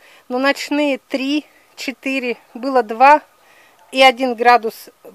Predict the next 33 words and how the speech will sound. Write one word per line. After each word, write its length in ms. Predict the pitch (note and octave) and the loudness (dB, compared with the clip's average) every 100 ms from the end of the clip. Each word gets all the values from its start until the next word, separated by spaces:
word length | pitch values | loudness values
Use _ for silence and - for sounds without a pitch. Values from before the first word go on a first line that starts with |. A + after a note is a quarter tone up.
| _ | _
продолжительно 720 | A#3+ A#3 C4 B3 C4 A#3+ A3+ | 0 6 6 6 -6 -6 -6
три 220 | - C#4+ | -4 -4
или 120 | C4 | -4
четыре 360 | A#3 - B3 A3+ | -8 -10 -8 -8
дня. 280 | G#3+ G#3+ G3+ - _ - _ _ | -6 -4 -4 -8 _ -20 _ _
Но, 160 | A#3 B3+ - _ _ | -8 -8 -8 _ _
но 220 | C4 C#4+ | 0 0
перец, 600 | C#4 E4+ F4+ C#4 - - _ _ _ _ | 0 -2 -2 -6 -12 -20 _ _ _ _
на 160 | C4 C4+ | -4 -4
удивление 680 | B3 C#4+ D4 D4 A#3 A3 | -2 -8 -6 -6 -6 -8
мне, 360 | G#3+ A3+ A#3+ G3 _ _ - _ | -8 -8 -10 -12 _ _ -20 _
у 60 | B3 | -8
него 240 | C4+ E4 | -4 -4
даже 260 | D4 C#4 B3+ | -2 -4 -6
не 100 | B3 | -6
подмёрзли 560 | B3+ A#3 C#4+ A#3+ A#3+ | -6 -6 -10 -10 -16
листики. 600 | A#3+ A#3+ - - - F#3+ _ _ | -16 -18 -20 -20 -20 -20 _ _
Смотрите, 420 | _ C4 C4 D4 C4+ | _ -12 -10 -10 -8
как 180 | A#3+ | -8
он 80 | A#3+ | -8
хорошо 380 | A3 A#3 A3+ B3 | -12 -10 -10 -12
выглядит. 440 | A3+ G#3 G#3 F#3+ - _ _ _ _ _ | -18 -18 -18 -18 -20 _ _ _ _ _
Он 140 | B3+ | -10
весь 220 | C4+ D4+ | -4 -6
здоровый, 640 | A#3+ G#3+ B3+ D4 D4 G#3 G3 | -4 2 2 2 -4 -8 -12
такой 300 | - A#3 C4 | -8 -8 -8
зелёный. 500 | A3+ A#3+ D4 D4+ A#3+ G3+ _ - - _ _ - | -10 -10 -6 -6 -8 -12 _ -20 -20 _ _ -2
<coughs> 680 | - - - - - F4+ _ _ - _ _ _ _ _ - | 0 0 0 4 4 4 _ _ -20 _ _ _ _ _ -18
Единственное, 600 | B3 A3 D#4 - C4 B3+ | -12 -4 -4 -4 -8 -6
от 80 | B3 | -6
чего 240 | - C#4 C#4+ | -10 -8 -6
он 120 | C4 | -6
страдает, 680 | - C4 C4 D#4+ E4+ A3+ | -4 -2 0 2 2 0